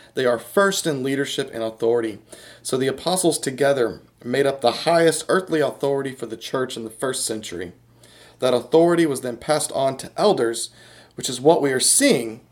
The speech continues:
as Paul passes on this authoritative torch, uh, to Timothy.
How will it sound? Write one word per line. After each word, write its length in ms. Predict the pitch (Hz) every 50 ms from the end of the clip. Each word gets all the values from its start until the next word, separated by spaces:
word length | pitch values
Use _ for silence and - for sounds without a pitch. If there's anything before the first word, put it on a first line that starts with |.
| _ _ -
as 140 | - 123 -
Paul 320 | - - - 151 139 139
passes 400 | 139 143 147 156 165 - 139 123
on 280 | 131 135 135 131 127 127
this 140 | 120 120 -
authoritative 760 | 135 120 123 - 170 170 165 156 - 160 156 143 143 - -
torch, 520 | - - 151 131 117 - - - - - _ - - - _ - -
uh, 220 | - 113 110 110
to 160 | 110 - 127
Timothy. 540 | 123 - - 135 127 113 - - 95 - -